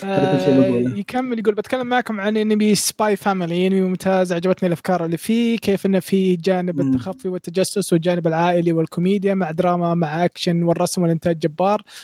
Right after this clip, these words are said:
Speaker 1: أكثر أنمي فاجأني في ألفين واثنين وعشرين، آه، أنمي سباي فاميلي أنمي مميز." هو، آه، أوكي، هو السؤال عنده الحين. يقول هو، آه، "إيش أفضل ناشر أنميات بالنسبة لكم؟"
Speaker 2: لا، بالنسبة لي كوداكاوا،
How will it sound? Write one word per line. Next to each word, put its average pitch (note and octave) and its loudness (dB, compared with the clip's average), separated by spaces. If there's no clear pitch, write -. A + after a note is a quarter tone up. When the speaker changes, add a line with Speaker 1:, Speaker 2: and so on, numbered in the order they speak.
Speaker 1:
أكثر F#3+ 0
أنمي F#3 2
فاجأني F3+ 0
في E3+ -2
ألفين E3+ -2
واثنين E3+ -2
وعشرين، A3 0
آه، F3 2
أنمي F#3+ 2
سباي F#3 -2
فاميلي F#3 0
أنمي E3+ 0
مميز." A3 -2
هو، F3+ 2
آه، F#3 0
أوكي، D#3+ -2
هو E3 0
السؤال E3+ 0
عنده C#3+ -4
الحين. D3+ -8
يقول F#3 2
هو، G3 0
آه، F#3+ 0
"إيش A#3 0
أفضل G#3 -2
ناشر G3 0
أنميات F3+ -2
بالنسبة D#3+ -4
لكم؟" - -8
Speaker 2:
لا، B2 -4
بالنسبة B2 2
لي G#2+ 2
كوداكاوا، G2 -4